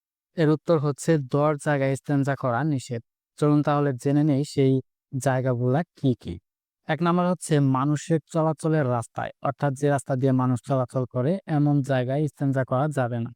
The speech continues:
দুই নাম্বার হচ্ছে ছায়াদার বা ফলদার গাছের নিচে। তিন নাম্বার হচ্ছে অজু গোসলের স্থানে। চার নাম্বার গর্তের ভিতরে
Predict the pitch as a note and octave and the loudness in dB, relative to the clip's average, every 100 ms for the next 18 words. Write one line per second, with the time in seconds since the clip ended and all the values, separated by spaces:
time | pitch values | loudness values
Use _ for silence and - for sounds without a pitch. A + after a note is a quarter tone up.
0 | _ _ _ _ _ C3 C#3 C#3 C3+ C#3 | _ _ _ _ _ 0 2 4 2 0
1 | C3+ C#3+ - C#3 C3 B2+ C#3+ C#3 B2+ - | -2 -6 -4 -2 -2 -2 -2 -2 -4 -2
2 | C#3+ C#3+ D3 C#3+ B2+ - C#3 B2+ B2 - | -2 0 0 -2 -4 -6 -2 0 0 0
3 | C3+ F#3+ _ _ _ _ _ _ _ _ | -4 -4 _ _ _ _ _ _ _ _
4 | _ - F3+ F3+ F3+ F3 F3+ - - D#3 | _ 0 4 4 2 2 -2 -4 2 2
5 | E3 F#3 F#3 F3 F#3 D#3 - C#3 C3+ - | 4 2 2 2 2 0 0 2 0 -2
6 | - B2 A#2 - _ _ _ D3+ D3 C#3+ | -6 -6 -6 -12 _ _ _ -2 0 0
7 | C#3 C3 A#2+ C3+ - - C#3 B2 C#3 - | 0 -2 -2 -4 -4 -2 -2 -2 -6 -2
8 | C#3 | 0